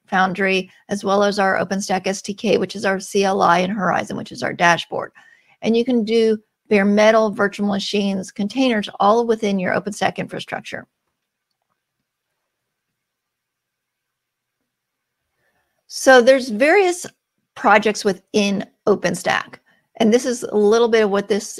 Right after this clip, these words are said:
um, slide is showing you. So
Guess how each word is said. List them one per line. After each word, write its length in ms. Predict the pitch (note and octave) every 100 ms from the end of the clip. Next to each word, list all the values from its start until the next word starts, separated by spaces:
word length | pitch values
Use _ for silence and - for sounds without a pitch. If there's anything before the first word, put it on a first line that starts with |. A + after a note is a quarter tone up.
| -
um, 240 | G#3+ F#3
slide 320 | F3+ F3 F3+
is 180 | F#3 F#3
showing 380 | - A#3 A3+ A3+
you. 220 | A3 A3 G#3+ - - _ -
So 760 | - - A3+ A3 G#3 G3+ -